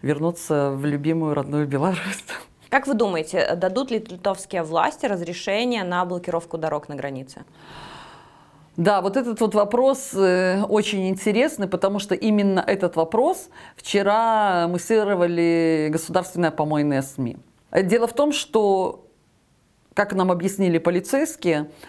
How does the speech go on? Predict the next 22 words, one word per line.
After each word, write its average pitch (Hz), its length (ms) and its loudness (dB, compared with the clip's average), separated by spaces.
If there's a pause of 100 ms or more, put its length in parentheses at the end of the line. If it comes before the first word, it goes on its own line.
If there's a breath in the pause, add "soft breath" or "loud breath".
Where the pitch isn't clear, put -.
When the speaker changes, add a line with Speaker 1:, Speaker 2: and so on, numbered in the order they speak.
(100 loud breath)
Speaker 1:
это 202 220 2
действительно 202 560 2
трасса, 196 460 0
это 165 300 2
одна 202 260 0
из 170 80 -2 (100)
самых 180 320 0
основных 156 480 -2
трасс 220 360 0
европейских, 175 760 0
по 165 80 0
которым 180 580 0
идет, 156 640 0
э, 151 200 4
транзитный 147 520 -2
трафик. 214 540 0 (640 loud breath)
И 214 840 4 (460)
в - 80 -12
какой-то 254 380 2
мере 233 360 2
это, 170 300 0
наверно, 190 920 0